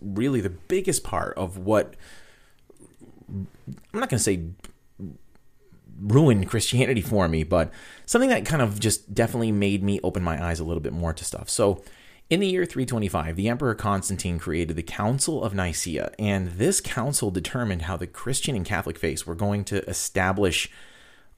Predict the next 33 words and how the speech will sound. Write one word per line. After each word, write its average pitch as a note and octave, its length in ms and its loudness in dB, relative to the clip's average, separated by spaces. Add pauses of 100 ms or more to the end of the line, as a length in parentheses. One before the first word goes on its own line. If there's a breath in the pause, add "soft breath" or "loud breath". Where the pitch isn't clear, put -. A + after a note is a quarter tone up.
(100)
all D3 200 6
of C3+ 80 2
their A2 100 4
fundamental G2+ 500 0
beliefs D#2+ 320 -4
going E2 220 -2
forward. C#2 400 -2 (640 loud breath)
He A#2 80 -6
took - 120 4
a - 40 0
bunch B2 160 2
of G2 80 -2
bishops G#2 400 -2
and, F2+ 120 -2
and F2 240 -4
religious F#2+ 320 0
figures F2+ 680 -2
and, F2 580 0 (160)
uh, - 360 -8
brought A#2 340 0
them A2 180 -2
together G2+ 480 2
for F#2+ 240 -4
this - 260 -2
huge G2 540 -2
sort F#2+ 240 0
of - 320 -6
discussion F2 680 -2
and E2 260 -2
how E2+ 220 -2
things F2 240 -4
were F2 60 -6
gonna F2 260 -2